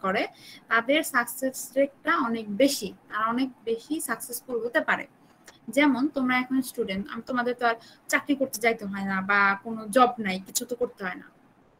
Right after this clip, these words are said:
So তোমাদের এখন কি থাকবে, পড়ার একটা সুন্দর routine থাকবে এবং তুমি কখন পড়তেছো এবং সবকিছুর যে কখন, এতটুকু time আমি phone, এতটুকু time আমার ঘুম, এতটুকু time আমার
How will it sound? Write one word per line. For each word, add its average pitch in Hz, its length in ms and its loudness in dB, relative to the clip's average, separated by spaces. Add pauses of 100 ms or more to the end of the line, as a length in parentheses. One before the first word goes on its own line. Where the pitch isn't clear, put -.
(540)
So 285 300 2 (380)
তোমাদের 320 280 4
এখন 330 260 4
কি 311 100 -2
থাকবে, 294 380 -2 (320)
পড়ার 359 340 10
একটা 359 240 2
সুন্দর 311 380 4
routine 220 320 -2
থাকবে 208 280 -6
এবং 262 180 2
তুমি 277 360 4
কখন 285 440 4
পড়তেছো 247 680 -4
এবং 226 240 -6 (260)
সবকিছুর 349 560 4
যে 214 180 -6
কখন, 247 300 -4
এতটুকু 285 220 -2
time 330 220 2
আমি 285 200 8
phone, 214 320 2 (480)
এতটুকু 269 360 -4
time 339 240 2
আমার 226 220 6
ঘুম, 196 300 4 (300)
এতটুকু 254 280 0
time 302 320 0
আমার 220 220 2